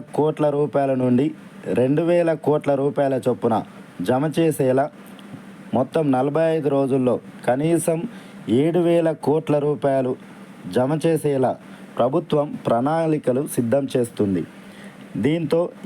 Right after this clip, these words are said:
ఇప్పుడున్నటువంటి లెక్కల ప్రకారం ఏడెనిమిది ఎకరాలకు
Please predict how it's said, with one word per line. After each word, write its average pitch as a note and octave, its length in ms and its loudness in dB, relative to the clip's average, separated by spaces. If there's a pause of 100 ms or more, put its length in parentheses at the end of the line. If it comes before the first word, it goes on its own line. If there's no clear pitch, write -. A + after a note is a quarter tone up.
(120)
ఇప్పుడున్నటువంటి D#3 800 0 (100)
లెక్కల D3 280 0 (120)
ప్రకారం C3 420 0 (640)
ఏడెనిమిది E3 540 2 (160)
ఎకరాలకు D3+ 560 0